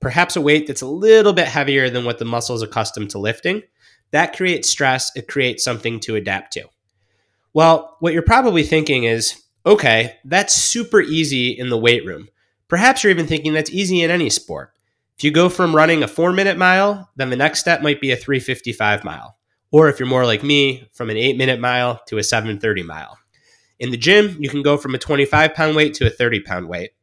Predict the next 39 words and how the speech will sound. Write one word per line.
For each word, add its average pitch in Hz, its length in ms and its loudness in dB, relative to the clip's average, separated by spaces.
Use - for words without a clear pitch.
If - 160 -10
the 143 80 -4
step - 320 2
up 180 160 2
that 160 100 -4
you 151 140 2
make 147 240 2
is 110 160 -4
too 147 160 -4
light, 156 420 0
it 127 140 -8
will 123 80 -8
still 139 300 -2
feel 120 240 -4
easy. 165 420 -4
If - 120 -14
it's 127 140 -6
too - 160 -10
heavy, 175 540 0
you'll 135 100 -2
know 131 380 0
and 120 120 -10
you 117 120 -4
can 113 160 -12
go 120 160 -2
back 107 260 -4
down. 87 300 -10
The 120 80 -2
harder 254 280 4
question 123 400 0
is, 113 440 -2
how 175 200 0
do 240 80 -6
you 220 120 -6
think 175 220 -4
about 143 260 -4
the 123 100 -6
right 123 420 -4
dose 117 400 -2